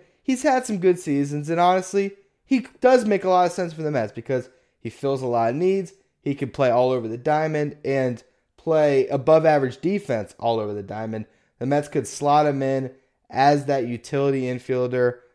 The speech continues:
alongside Luis Guillorme, and Gonzalez plays some outfield too. So it makes some sense.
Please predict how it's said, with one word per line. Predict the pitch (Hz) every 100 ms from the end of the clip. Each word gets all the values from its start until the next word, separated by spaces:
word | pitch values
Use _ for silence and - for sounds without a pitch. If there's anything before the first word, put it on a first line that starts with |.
| _
alongside | - 120 127 127 123 - 127 120
Luis | 117 120 113
Guillorme, | 123 135 135 131 123 131
and | 123
Gonzalez | 123 113 156 165 165
plays | - 170
some | 175 175
outfield | 170 165 160 147
too. | 196 110 - _ _
So | - 269
it | 247
makes | 240 240
some | - 156
sense. | - 135 73 - -